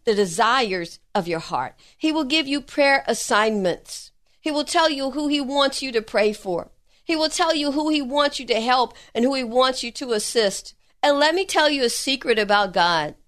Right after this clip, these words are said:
Our likes and our dislikes have nothing, not one thing to do with serving God.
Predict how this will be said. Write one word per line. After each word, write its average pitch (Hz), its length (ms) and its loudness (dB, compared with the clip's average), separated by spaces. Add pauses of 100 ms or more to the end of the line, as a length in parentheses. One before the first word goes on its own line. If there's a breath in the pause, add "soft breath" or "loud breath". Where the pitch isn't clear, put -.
(640)
Our 233 280 -2
likes 180 760 -4 (560)
and 151 100 -6
our 165 240 -4
dislikes 190 840 -12 (480)
have - 200 -4
nothing, 151 680 -4 (200)
not 214 280 0
one 320 500 -2 (160)
thing 302 340 -2
to - 180 -14
do 202 540 -8 (800)
with 147 120 -10
serving 151 380 -10
God. 151 360 -16